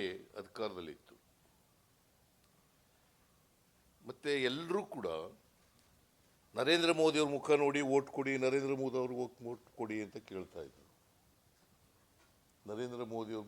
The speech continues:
ಮುಖ ನೋಡಿ ಓಟ್ ಕೊಡಿ ಅಂತ ಕೇಳಿದ್ರು.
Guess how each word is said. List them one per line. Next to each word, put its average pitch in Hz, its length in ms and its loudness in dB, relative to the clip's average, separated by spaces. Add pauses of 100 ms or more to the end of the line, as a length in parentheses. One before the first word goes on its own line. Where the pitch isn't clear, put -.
ಮುಖ 104 120 -10 (520)
ನೋಡಿ 110 180 -10 (440)
ಓಟ್ 107 200 -12
ಕೊಡಿ 87 160 -12 (120)
ಅಂತ 73 120 -20 (140)
ಕೇಳಿದ್ರು. 67 360 -20